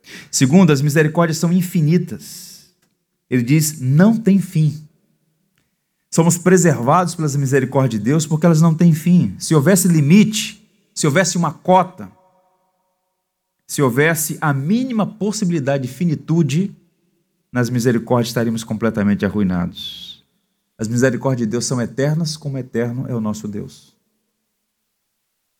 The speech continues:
Nós, por vezes, nos cansamos de fazer o bem. É por isso que Paulo diz, "E não nos cansemos de fazer o bem, porque a seu tempo ceifaremos."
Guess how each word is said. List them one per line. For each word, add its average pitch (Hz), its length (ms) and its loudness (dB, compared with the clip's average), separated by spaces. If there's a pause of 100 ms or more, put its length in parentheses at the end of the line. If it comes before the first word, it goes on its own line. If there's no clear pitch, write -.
(140)
Nós, 117 220 0
por 123 180 -2
vezes, 117 240 -2
nos 127 160 -6
cansamos 104 760 -4
de - 120 -12
fazer 98 260 -2
o 92 60 -2
bem. 90 240 -4 (1400)
É 101 80 -6
por 113 140 0
isso 113 100 -2
que 113 80 -4
Paulo 117 260 2
diz, 98 180 0
"E 113 60 6
não 143 280 4
nos 143 160 -2
cansemos 120 580 -2
de 107 80 -6
fazer 107 320 -4
o 101 40 -6
bem, 104 260 0
porque 107 200 -6
a 101 40 0
seu 107 180 -4
tempo 107 260 -4
ceifaremos." 101 800 -8